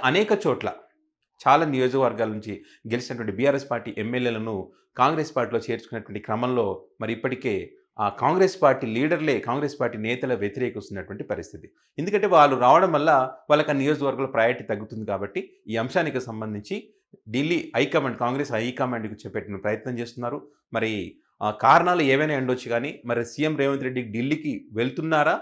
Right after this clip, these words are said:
పిలిపించారా అనేటువంటి చర్చ కూడా ప్రస్తుతం జరుగుతూ ఉంది. మొన్న జరిగినటువంటి ఎంపీ ఎన్నికలకు సంబంధించి కూడా వాళ్ళు అనుకున్నటువంటి పన్నెండు నుంచి పద్నాలుగు సీట్లు వస్తాయన్నటువంటి క్రమంలో ఆ సంఖ్య కూడా తగ్గినటువంటి క్రమంలో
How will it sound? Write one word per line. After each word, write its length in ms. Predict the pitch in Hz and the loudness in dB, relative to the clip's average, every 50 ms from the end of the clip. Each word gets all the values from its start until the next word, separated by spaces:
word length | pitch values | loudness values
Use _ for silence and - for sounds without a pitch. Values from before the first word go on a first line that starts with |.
| - - _ _ - | -6 -18 _ _ -2
పిలిపించారా 540 | 139 156 156 165 160 - 165 143 139 156 160 - 131 | -2 0 0 -2 -2 2 2 4 6 4 2 2 -2
అనేటువంటి 420 | 123 131 127 123 123 117 107 - | -4 -4 -4 -4 -6 -8 -4 -6
చర్చ 140 | 139 135 135 165 | -6 -4 -4 -4
కూడా 160 | 151 151 123 - | -4 -4 -2 -2
ప్రస్తుతం 260 | 117 113 - 123 113 104 | -2 -4 -4 -8 -4 -2
జరుగుతూ 240 | 101 107 107 110 120 117 117 | -2 -2 -2 -2 -2 -2 -2
ఉంది. 180 | 117 123 139 139 - _ _ _ _ _ - | -4 -8 -10 -12 -12 _ _ _ _ _ -2
మొన్న 140 | 135 135 143 | 0 0 2
జరిగినటువంటి 540 | 135 127 135 151 156 165 151 160 151 135 131 - 127 | 4 4 4 4 4 0 -2 -2 -4 -6 -6 -4 -4
ఎంపీ 180 | 123 143 135 170 165 123 | -4 -2 -2 -2 -2 0
ఎన్నికలకు 360 | 123 135 151 147 156 147 135 143 | 0 -2 0 0 0 -2 -2 -2
సంబంధించి 460 | 131 123 127 135 131 127 127 - 107 | -4 -4 -4 -4 -4 -6 -8 -12 -12
కూడా 180 | 110 113 123 147 - - - _ _ _ _ _ _ _ - - | -8 -4 -4 -4 -4 -6 -14 _ _ _ _ _ _ _ -2 0
వాళ్ళు 140 | - - 123 | 2 2 2
అనుకున్నటువంటి 540 | 131 135 - 151 143 139 143 - 135 127 127 131 | 0 -2 -2 -2 -4 -4 -4 -4 -4 -4 -2 -2
పన్నెండు 260 | 143 139 123 131 131 131 | -2 0 0 0 -2 -2
నుంచి 140 | 127 127 - - | -4 -6 -2 0
పద్నాలుగు 320 | 120 113 110 120 117 117 117 | 0 0 0 -2 -4 -4 -4
సీట్లు 220 | - 135 135 135 120 | -6 -8 -6 -6 -8
వస్తాయన్నటువంటి 500 | 120 - 127 117 110 110 113 110 110 - - | -8 -6 -8 -8 -6 -6 -8 -8 -8 -6 -4
క్రమంలో 480 | 120 117 120 123 127 131 139 139 - - | -2 -2 -2 -2 -2 -4 -4 -6 -6 -10
ఆ 40 | 110 | -10
సంఖ్య 260 | - - 113 110 127 123 | -8 -8 -10 -10 -6 -6
కూడా 120 | 131 113 - 113 | -6 -6 -4 -6
తగ్గినటువంటి 420 | 104 107 123 131 104 117 107 107 - | -6 -4 -4 -6 -6 -6 -10 -8 -4
క్రమంలో 340 | 117 110 120 123 127 139 | -4 -4 -2 -2 -2 -4